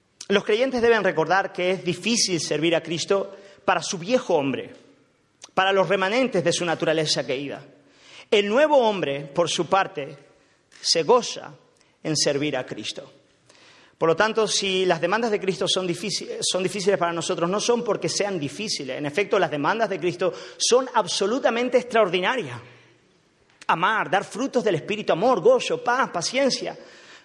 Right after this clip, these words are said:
benignidad, bondad, fe, mansedumbre, templanza, servir. ¿Qué hay de difícil en eso? Hay de difícil en eso que somos pecadores.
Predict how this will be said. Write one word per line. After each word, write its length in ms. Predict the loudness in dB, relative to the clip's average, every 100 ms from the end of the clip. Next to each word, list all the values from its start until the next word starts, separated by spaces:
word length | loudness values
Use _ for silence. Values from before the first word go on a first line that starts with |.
| _ _
benignidad, 360 | 0 2 4 2
bondad, 320 | 2 0 0
fe, 300 | 2 4 4
mansedumbre, 800 | 2 -6 -2 2 4 4 2 0
templanza, 640 | -4 -2 2 2 2 -2
servir. 880 | -2 0 -2 0 2 4 2 -2 -14 -20 -20 -20 _ _ _ _ _ _ 0
¿Qué 120 | 2
hay 140 | 2
de 80 | 0
difícil 480 | -2 -6 -6 -4 -4
en 120 | -4
eso? 380 | -6 -8 -14 -18 _ _ -20 -6
Hay 120 | 0
de 120 | 4 4
difícil 420 | 2 -2 -2 -2
en 120 | -2
eso 260 | -2 -4 -4
que 100 | -2
somos 240 | 0 -2
pecadores. 560 | -6 -6 -6 -8 -12